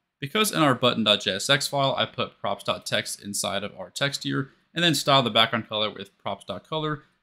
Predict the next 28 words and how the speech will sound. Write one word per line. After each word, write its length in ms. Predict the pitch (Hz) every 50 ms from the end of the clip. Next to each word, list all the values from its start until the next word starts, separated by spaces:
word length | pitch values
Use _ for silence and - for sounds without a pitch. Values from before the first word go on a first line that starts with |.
| _ -
This 140 | 190 196
allows 360 | - 220 180 156 139 147 147 147
us 120 | 143 -
to 80 | - 120
specify 540 | - - - 135 135 - 123 - 120 110
these 160 | 104 95 98 -
properties 480 | - - 151 151 147 120 113 110 107
when 160 | 110 110 107
we 100 | 104 101
render 400 | 98 104 147 190 190 143 107 95
it 120 | 101 104 - _ _ _
in 180 | _ - 110 98
app 240 | 92 98 98 - -
dot 160 | 101 92 95
J 120 | - 101
S 200 | 95 95 113 -
X 300 | - 170 165 165 - - _ _ _ _
by 100 | - 151
just 220 | 165 190 196 - -
passing 380 | - 139 127 143 143 - 151
in 80 | 139 127
the 80 | 117 110
properties 540 | - - 104 104 - 104 101 98 98 -
when 160 | - 110 104 104
we 160 | 104 101 92
render 300 | 95 95 95 92 95 90
it 260 | - - 90 _ _ _ -
here. 240 | 120 104 - -